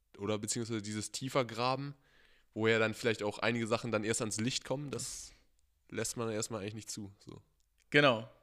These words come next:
Speaker 2: das lässt man nicht zu.
Speaker 1: Und
Speaker 2: Das
Speaker 1: wenn's dann später vielleicht dann irgendwann mal rauskommt, so, dann ist es erstmal so, <laughs>
Speaker 2: Oh,
Speaker 1: oh.
Speaker 2: <laughs> ich kenn dich eigentlich
Speaker 1: Ja, ja,
Speaker 2: gar,
Speaker 1: genau.
Speaker 2: gar nicht
Speaker 1: Das macht's
Speaker 2: richtig
Speaker 1: eigentlich
Speaker 2: so,
Speaker 1: dann,
Speaker 2: ja.
Speaker 1: und wenn das dann irgendwie dann zu einem Bruch führt,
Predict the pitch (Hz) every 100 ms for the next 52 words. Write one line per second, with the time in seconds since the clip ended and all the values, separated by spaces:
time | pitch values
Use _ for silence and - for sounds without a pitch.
0 | _ 120 127 117 117 120 117 - 117 98
1 | 120 123 135 120 - 131 139 143 143 -
2 | - 139 135 139 131 127 131 123 120 120
3 | 120 - _ _ - 117 143 131 127 120
4 | 110 113 117 120 113 113 104 107 107 -
5 | - - 160 151 139 147 - 240 - 156
6 | 202 - - 127 - - - 196 247 196
7 | - - 143 160 117 113 127 123 127 123
8 | 98 147 143 143 147 117 131 127 120 123
9 | 120 113 - 98 107 101 139 - 139 131
10 | 127 120 120 - 127 110 113 147 - -
11 | 160 160